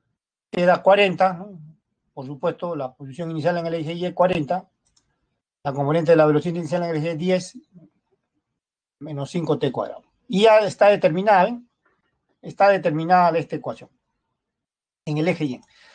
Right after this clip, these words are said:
Ahora, cuando llega al suelo, cuando llega al suelo la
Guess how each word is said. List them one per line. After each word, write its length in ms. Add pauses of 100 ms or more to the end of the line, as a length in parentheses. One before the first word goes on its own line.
(100)
Ahora, 260
cuando 260
llega 380
al 280
suelo, 640 (560)
cuando 280
llega 440
al 200
suelo 460
la 460